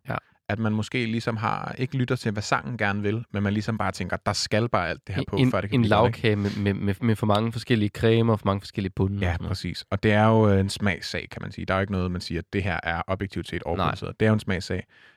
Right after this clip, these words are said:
Speaker 2: Øhm, og det er også, jeg synes, at, at produktionen egentlig er fin.
Speaker 1: Ja.
Speaker 2: Eller jeg kan meget godt lide den, men den har bare en anden stemning
Speaker 1: Ja.
Speaker 2: end klassisk Beatles. Den er nemlig blevet meget pompøst produceret. Det er meget kæmpestort strygeorkester,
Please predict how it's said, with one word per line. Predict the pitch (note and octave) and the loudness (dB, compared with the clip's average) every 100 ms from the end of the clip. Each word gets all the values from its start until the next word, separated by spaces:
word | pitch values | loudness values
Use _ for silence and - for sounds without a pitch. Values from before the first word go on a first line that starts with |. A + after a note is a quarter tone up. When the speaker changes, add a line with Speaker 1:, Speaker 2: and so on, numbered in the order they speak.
| _ - | _ 0
Speaker 2:
Øhm, | F#2 E2+ E2+ E2 - | 2 2 0 -4 -4
og | G#2+ | 0
det | B2 | 2
er | B2 | 4
også, | C#3 C#3+ - | 4 2 0
jeg | A#2 A2+ | 0 0
synes, | C#3 A#2+ - | 0 -4 -4
at, | - F#2+ _ - | -4 -4 _ -12
at | G#2 | -6
produktionen | A2 G#2 A#2 G#2 G2+ G2+ - | -4 -4 -4 -2 -2 -4 -6
egentlig | A2+ G2 E2 | -4 -2 -2
er | D#2+ | -4
fin. | - D#3+ C3+ - _ - | -4 -6 -6 -12 _ -4
Speaker 1:
Ja. | D#3 - _ - | -4 -4 _ -2
Speaker 2:
Eller | F2+ | 2
jeg | E2+ | 2
kan | G#2+ | 2
meget | G#2+ | 0
godt | A2 A#2 | 0 0
lide | A#2+ | 0
den, | G#2+ | 0
men | G#2 | 0
den | G#2 | 0
har | G#2+ | -2
bare | A2 | -2
en | A2+ | -4
anden | G#2+ A#2 | -4 -6
stemning | - B2 C3 C#3 - - | 0 2 2 0 -4 -2
Speaker 1:
Ja. | G#2+ - _ _ | -2 -4 _ _
Speaker 2:
end | A2 F#2+ F#2+ | 2 2 0
klassisk | - A2 A#2 - | 0 0 0 -6
Beatles. | F#2+ F2+ F#2+ | -6 -6 -6
Den | A2+ | -2
er | G#2 | 2
nemlig | G2+ G#2 G#2+ | 2 2 2
blevet | G#2 G2+ | 2 2
meget | F#2 F#2 G#2 A#2+ _ | 2 2 0 -2 _
pompøst | - A#2 G2 D3+ - | -6 -4 0 -2 -4
produceret. | - F#2+ - D2+ - | -8 -6 -4 -6 -6
Det | F#2+ | -4
er | F#2 | -2
meget | F#2+ G2+ A2 A2+ | 0 2 2 0
kæmpestort | - C3 C#3 B2 G#2 | -2 -2 0 -2 -2
strygeorkester, | - - A2+ C3+ A#2 - G#2 - A2+ | -2 2 4 4 2 -2 -6 -6 -10